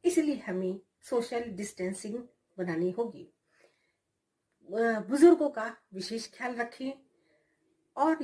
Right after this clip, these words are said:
यदि हम सक्षम हैं तो उन लोगों की मदद करें जो बीमार हैं और भूखे हैं। कोरोना से घबराए नहीं,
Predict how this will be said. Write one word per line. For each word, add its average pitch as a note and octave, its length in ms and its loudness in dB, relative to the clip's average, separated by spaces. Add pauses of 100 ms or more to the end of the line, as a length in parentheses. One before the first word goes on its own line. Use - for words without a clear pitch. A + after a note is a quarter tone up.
यदि C#4+ 180 6
हम C#4+ 220 -6
सक्षम C#4+ 460 0
हैं F3+ 300 -4
तो E4+ 240 4
उन - 360 0
लोगों G#3+ 440 6
की G3 240 -10
मदद E3 320 -8
करें G3+ 320 -8 (420)
जो A#3 180 0 (200)
बीमार F3 360 0
हैं B3 400 -8 (340)
और G3 400 -10 (380)
भूखे G3+ 400 -6
हैं। F3+ 140 -20 (880)
कोरोना A3+ 400 2
से B3 140 -4
घबराए G#3 400 0
नहीं, A3+ 300 -2